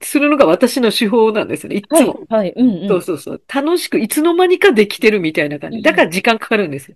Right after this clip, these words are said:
Speaker 2: うんうん。
Speaker 1: だけど戻らないんですよ。
Speaker 2: うんうん。
Speaker 1: もう次元が変わるから。
Speaker 2: うん。
Speaker 1: うん。なんかそ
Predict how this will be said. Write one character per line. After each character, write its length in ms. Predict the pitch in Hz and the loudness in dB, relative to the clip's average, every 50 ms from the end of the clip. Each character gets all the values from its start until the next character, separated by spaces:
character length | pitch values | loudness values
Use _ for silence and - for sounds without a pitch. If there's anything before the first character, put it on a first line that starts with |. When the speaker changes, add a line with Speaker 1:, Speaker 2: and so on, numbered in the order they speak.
| _ _ - | _ _ -10
Speaker 2:
う 60 | 226 | -6
ん 40 | 233 | -4
う 40 | |
ん。 60 | 233 240 | 2 2
Speaker 1:
だ 100 | 285 320 | 2 4
け 160 | - 359 359 | 4 4 4
ど 80 | 269 175 | 4 2
戻 320 | 160 185 220 240 277 320 | 2 2 4 6 6 6
ら 120 | 302 302 302 | 6 4 4
な 120 | 294 262 | 2 0
い 80 | 202 156 | 0 -2
ん 40 | |
で 80 | 143 139 | -6 -8
す 140 | 135 - - | -10 -10 -16
よ。 80 | - _ _ | -20 _ _
Speaker 2:
う 40 | 208 | -6
ん 220 | 214 233 240 240 233 | -4 -2 -2 -2 -2
う 40 | |
ん。 20 | 202 | -4
Speaker 1:
も 60 | 196 | -4
う 80 | 190 208 | -4 -2
次 120 | 208 220 | 0 2
元 160 | 208 254 247 | 2 2 2
が 100 | 240 208 - | 2 -2 0
変 80 | - 190 | 0 0
わ 60 | 180 | 0
る 80 | 180 | 0
か 100 | 160 151 | -2 -4
ら。 100 | - - - _ _ _ _ _ | -10 -12 -16 _ _ _ _ _
Speaker 2:
う 60 | 202 | -12
ん。 180 | 226 175 165 156 _ _ _ _ _ _ _ _ _ _ _ _ _ _ - | -12 -12 -12 -14 _ _ _ _ _ _ _ _ _ _ _ _ _ _ -12
Speaker 1:
う 40 | 160 | -10
ん。 80 | 151 | -10
な 60 | 143 131 | -10 -10
ん 120 | 127 131 _ _ _ _ _ _ _ _ _ _ _ _ - - _ _ _ _ _ _ _ _ _ - - | -12 -16 _ _ _ _ _ _ _ _ _ _ _ _ -20 -20 _ _ _ _ _ _ _ _ _ -20 -18
か 80 | - | -16
そ 180 | - - - 220 | -16 -12 -8 -6